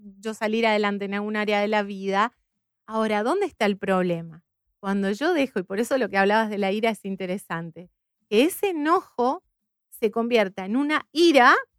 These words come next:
que la ira ya es una mezcla de emociones, una ira que me lleve, por ejemplo,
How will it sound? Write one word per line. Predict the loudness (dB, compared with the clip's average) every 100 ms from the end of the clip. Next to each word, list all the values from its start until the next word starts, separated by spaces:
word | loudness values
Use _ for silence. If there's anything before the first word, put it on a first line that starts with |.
| -4
que | -2
la | 0 -2
ira | 2 0
ya | 2 -2
es | -2 -6
una | -8 -6
mezcla | -4 -6 -6 -2 0
de | 0
emociones, | -4 -6 -4 -2 0 -2 -6 -10 _ _ _ _
una | -4 -2 0
ira | 2 2 2
que | -2
me | -4 -4
lleve, | -2 -2 -2
por | -4 -4
ejemplo, | -2 0 2 0 4 6 6